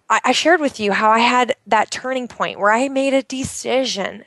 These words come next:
that I was no longer going to be frustrated and stuck and, and just living a, a difficult life, that I was going to do whatever it took to transform my life and my business. What was the difference?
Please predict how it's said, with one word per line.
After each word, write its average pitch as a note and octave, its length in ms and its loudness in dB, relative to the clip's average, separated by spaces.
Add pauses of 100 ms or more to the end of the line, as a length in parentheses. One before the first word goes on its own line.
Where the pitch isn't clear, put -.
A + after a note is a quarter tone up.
that G#3+ 140 2
I G#3+ 80 4
was G#3 160 -2
no A3 360 0
longer A3 480 2
going G3 320 2
to - 140 -4
be G3 160 -8
frustrated G3 760 0
and F3 220 -4
stuck - 520 0
and, F3+ 200 -2 (380)
and G3 320 -2 (120)
just A3 280 -6
living A#3 400 2
a, G3 220 2
a G#3 100 2
difficult - 560 -2
life, F#3+ 300 2
that - 200 -2
I A3+ 180 0
was C4 160 2
going G#3+ 340 2
to G3+ 200 -6
do G3+ 160 -4
whatever C4+ 640 2
it - 160 2
took F#3+ 320 0 (300)
to - 100 -2
transform A#3 680 2
my G#3+ 100 2
life F3+ 400 2
and F#3+ 220 -2
my F#3 100 0
business. - 720 -2 (680)
What B3 280 2
was C#4 140 -2
the C#4+ 60 -4
difference? - 640 -4